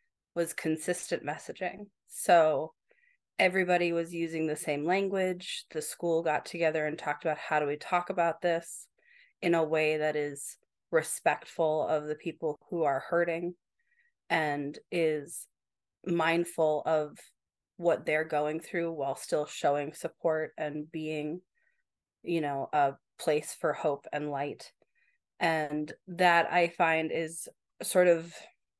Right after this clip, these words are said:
it's the piece that seems to be missing from a lot of these big moments of hurting, is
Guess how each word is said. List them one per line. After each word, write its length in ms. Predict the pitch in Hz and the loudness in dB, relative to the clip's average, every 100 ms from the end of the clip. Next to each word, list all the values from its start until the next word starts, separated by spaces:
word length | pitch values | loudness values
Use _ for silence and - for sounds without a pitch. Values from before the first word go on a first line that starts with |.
| _ | _
it's 220 | 185 180 | -8 -4
the 100 | - | -4
piece 340 | 208 - 262 - | -2 0 -2 0
that 200 | 196 170 - _ _ | 2 2 -2 _ _
seems 320 | - 202 190 185 | -2 0 0 -2
to 100 | 185 | -4
be 100 | 165 | -2
missing 560 | 165 170 - 139 135 185 _ _ _ _ _ | 0 0 -2 -6 -6 -14 _ _ _ _ _
from 440 | - 170 160 151 143 - | 4 6 6 2 -2 2
a 80 | 170 | 2
lot 340 | 165 165 160 | 4 4 4
of 140 | 160 165 | 2 -2
these 200 | 160 165 - | -6 -6 4
big 300 | 160 151 156 - - | 4 4 0 -6 -10
moments 640 | 185 170 170 165 151 160 | -4 0 2 2 -2 -4
of 360 | - 156 151 143 - | 0 2 2 -4 -16
hurting, 600 | - - 156 151 - 202 214 _ _ _ _ - | -16 -4 -2 -2 -6 -10 -14 _ _ _ _ -2
is 500 | 170 160 156 143 - | 2 2 2 -6 -12